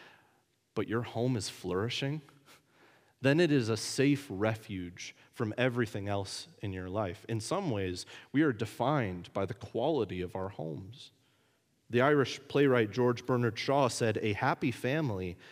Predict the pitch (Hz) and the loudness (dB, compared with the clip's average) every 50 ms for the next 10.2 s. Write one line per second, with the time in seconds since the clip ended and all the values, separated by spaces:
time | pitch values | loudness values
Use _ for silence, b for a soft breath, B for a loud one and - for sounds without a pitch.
0 | B B B - 120 107 107 120 110 113 110 101 92 - 123 120 127 139 135 123 | B B B -4 -2 0 2 2 2 2 2 0 -2 0 2 4 4 4 4 4
1 | 113 101 95 92 92 90 - - - - - 127 123 107 98 90 90 107 - _ | 2 2 2 0 -2 -4 -6 -12 -16 -6 -4 -4 -4 -4 -6 -10 -10 -12 -18 _
2 | _ _ _ _ _ _ _ _ _ _ _ _ _ B B B B B B - | _ _ _ _ _ _ _ _ _ _ _ _ _ B B B B B B -10
3 | 143 - - - 294 - - 220 202 180 165 - - 160 160 156 165 170 160 135 | -8 -4 -2 -4 -2 0 0 0 0 -2 -4 0 2 4 4 6 6 4 4 2
4 | 113 117 127 135 143 147 139 - - 127 117 - - 120 135 139 135 131 131 123 | 2 2 2 2 2 2 0 0 0 0 0 0 2 2 4 6 6 6 4 4
5 | - 117 107 110 113 107 - - 131 127 117 - - 110 101 101 - 110 101 110 | 2 0 2 2 0 -2 -2 -2 -2 -2 -2 -2 0 0 0 0 0 -2 0 0
6 | 113 107 - B B B B B B 113 147 220 233 - 302 285 226 202 160 127 | 0 -2 -4 B B B B B B 6 6 6 6 6 4 4 6 6 4 4
7 | - - - - 180 208 220 233 220 - - - 175 165 - - 165 147 131 - | 2 -4 -4 -2 0 2 2 2 0 0 0 -2 -2 -2 0 0 0 0 0 0
8 | - - - 123 120 107 95 - B B B B - 123 - - 196 226 - - | -4 -2 0 2 2 2 0 -2 B B B B 2 4 6 6 4 4 4 2
9 | 220 208 220 175 156 143 123 117 127 143 143 123 117 104 - - - 123 - - | 2 2 2 2 0 2 4 4 4 6 6 6 4 2 0 0 0 0 2 4
10 | 131 127 123 | 6 6 4